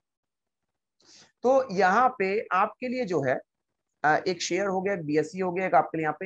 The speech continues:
Index हो गया। ठीक है, समझिएगा, तो ये हो गया stock, stock आपके लिए card। लेकिन अगर मैं कहूँ तो stock market में और भी चीजें होती हैं, समझिएगा। यहाँ पे आपके लिए जो है stock market में एक और चीज होती है जिसको हम लोग कहते हैं आपका debt bond।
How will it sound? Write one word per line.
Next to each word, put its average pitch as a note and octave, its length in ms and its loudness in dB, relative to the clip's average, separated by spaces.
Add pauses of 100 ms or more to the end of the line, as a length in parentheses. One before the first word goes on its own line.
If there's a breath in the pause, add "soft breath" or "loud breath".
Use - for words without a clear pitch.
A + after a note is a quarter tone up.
(160)
Index C#3 340 0
हो G#2+ 60 -12
गया। - 100 -20 (360)
ठीक - 100 -14
है, - 20 -12
समझिएगा, C3+ 420 -4 (560 soft breath)
तो C4 260 6
ये G#3 160 4
हो A3 100 6
गया A3+ 120 6
stock, F#3 320 2 (140)
stock F3+ 360 4
आपके E3+ 200 2
लिए F3 100 -6
card। C#3+ 260 2 (160)
लेकिन F3+ 380 -4
अगर G3+ 200 -2
मैं F#3 160 -4
कहूँ C#3+ 460 -8 (540)
तो A3+ 100 4
stock G3 400 2
market F#3 300 2
में G#3+ 80 0
और E3+ 300 4
भी F#3 140 -4
चीजें G#3 260 -6
होती E3 260 -8
हैं, - 60 -20 (440)
समझिएगा। D#3+ 480 -2 (420 soft breath)
यहाँ F3+ 320 4
पे G#3+ 140 4
आपके G3 260 4
लिए A3+ 320 4
जो F#3+ 160 -2
है G3+ 280 2
stock F#3 320 0
market F3+ 360 -2
में F#3+ 100 -4
एक F#3 80 -8
और F#3+ 120 2
चीज F3+ 200 -12
होती F3 200 -4
है F3 60 -6
जिसको E3+ 240 -4
हम F3 60 -2
लोग F3 140 -4
कहते D#3 260 0
हैं E3 60 0
आपका D#3 220 2
debt D3+ 380 0 (160)
bond। C3+ 260 -2